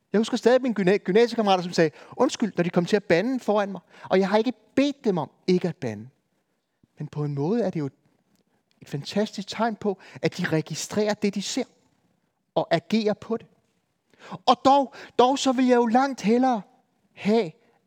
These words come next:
at vi sammen drøftede, "Hvad mener I om Kristus? Hvad mener I om Jesus?" Giv det dog var samtaleemne med mine naboer, mine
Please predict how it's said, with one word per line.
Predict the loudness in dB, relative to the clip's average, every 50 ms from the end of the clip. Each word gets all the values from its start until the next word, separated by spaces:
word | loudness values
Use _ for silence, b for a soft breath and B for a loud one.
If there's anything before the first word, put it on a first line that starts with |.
| _
at | -6 -6 -4 -6
vi |
sammen | -6 -4 -2 -2 -2 -2 -2 -4 -8
drøftede, | -8 -6 -4 -4 -4 -6 -6 -10 -10 -10 -10 -14 _ _ _ _ _ _ _ _ _ _ _ _ -4
"Hvad | -2 -2
mener | 0 0 0 0 0 -2 -4 -4
I | -6 -8 -8 -8 -8
om | -8 -8 -8
Kristus? | -8 -8 -8 -8 -8 -8 -12 -18 -20 -20 -20 -20 _ _ _ _ _ _ _ _ _ _ _ _ B B B B
Hvad | B 2 2
mener | 2 2 2 2 2
I | 2 0
om | 0 0
Jesus?" | 0 -2 -4 -4 -6 -12 -20 -20 -20 -20 -20 -20 _ _ _ _ _ _ _ _ _ _ _ _ _ _ _ _ _ _ _ _ B B B B
Giv | B 2 4 2
det | 0 0 2 2
dog | 2 2 2
var | 0 -2
samtaleemne | -2 -2 -4 -2 -2 -2 -2 -4 -4 -4 -2 0 0 -2 -2 -4 -6 -6 -8 -8 -12 -14 _ _ _ _ _ _ _ _ _ _ _ _ _ _ _ _ _ _ _ _ _ _ _ _ _ _
med | -2 0
mine | 0 0 0 0 0 -2 -4 -6 -8 -4
naboer, | -2 0 0 0 -2 -4 -10 -14 -16 -18 _ _ _ _ _ _ _ _ _ _ _
mine | -6 -4 -2 0 0 -2 -2 -4